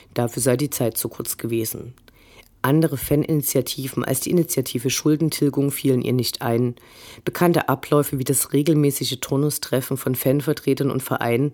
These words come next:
waren ihr ebenfalls nicht bekannt. Ein Interessenskonflikt zwischen ihrem Geschäft und dem Amt konnte sie nicht erkennen.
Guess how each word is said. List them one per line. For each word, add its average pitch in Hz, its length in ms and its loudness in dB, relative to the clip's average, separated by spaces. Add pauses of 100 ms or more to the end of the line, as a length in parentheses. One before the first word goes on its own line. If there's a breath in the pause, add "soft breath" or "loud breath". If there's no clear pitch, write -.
waren 135 220 2
ihr 180 180 0
ebenfalls 120 480 0
nicht - 220 -4
bekannt. - 560 -8 (640 loud breath)
Ein 143 140 2
Interessenskonflikt 151 1000 0
zwischen - 280 -2
ihrem 139 200 0
Geschäft 139 440 0
und 135 80 0
dem 127 140 0
Amt 131 340 0
konnte 131 240 0
sie - 100 -4
nicht 135 200 0
erkennen. 113 460 -4